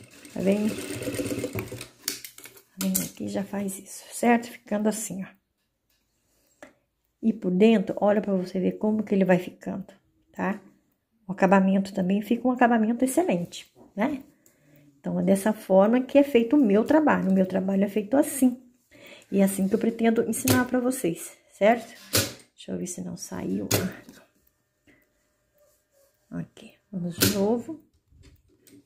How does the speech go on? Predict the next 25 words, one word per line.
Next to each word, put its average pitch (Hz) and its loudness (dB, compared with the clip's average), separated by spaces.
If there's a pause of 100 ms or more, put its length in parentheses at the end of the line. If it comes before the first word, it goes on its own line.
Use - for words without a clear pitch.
(880)
Tá? 233 -2
Você 214 2
dá 185 2
um 202 0
retrocessozinho 202 -2
de 190 2
leve 240 2
aqui 294 -2 (580)
e 220 -4
vem 175 -8 (180)
novamente, 180 -6
ó. 170 -6 (1300)
Tá? 196 -2 (880)
Fazendo 208 0
isso. - -2 (360)
E 262 6
vai 285 8
fazer 269 8
isso 262 4
também 247 4
na 269 4
barrinha 247 2
da 262 0
calça, 170 -4 (500)
tá? 175 2